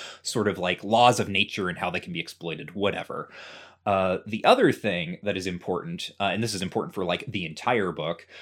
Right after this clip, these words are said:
uh, is that for Stephen King, the very idea of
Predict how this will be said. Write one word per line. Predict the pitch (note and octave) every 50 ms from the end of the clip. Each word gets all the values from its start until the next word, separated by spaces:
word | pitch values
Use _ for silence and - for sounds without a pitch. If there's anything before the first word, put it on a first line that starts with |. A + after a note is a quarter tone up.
| - - - - _ -
uh, | G#2+ G2+ G2 G2 F#2+ - -
is | - A2+ A2 G#2 F#2+ -
that | - F#2 G2 G2 F#2 F#2 F#2 - - - - _ _ - -
for | - - - D#3 F#3+ G3+
Stephen | - - - F3+ E3+ C3+ C3+ B2 A#2+
King, | A2 - C3+ B2 A2 G2+ F#2+ F2+ F2 - - - _ _ _ _ -
the | A#2 G2+ G2+ C3 A#2+ A#2 - A#2 G#2
very | G2 F#2 A2+ A#2 D3+ E3 - G2+ F2+ -
idea | - G#2+ G#2+ G#2+ F#2+ F2+ F2+ - A#2 A2+ A#2 B2 B2 B2 - - -
of | - F#2 F#2 F#2+ F#2+ F#2 F2+ F2 - -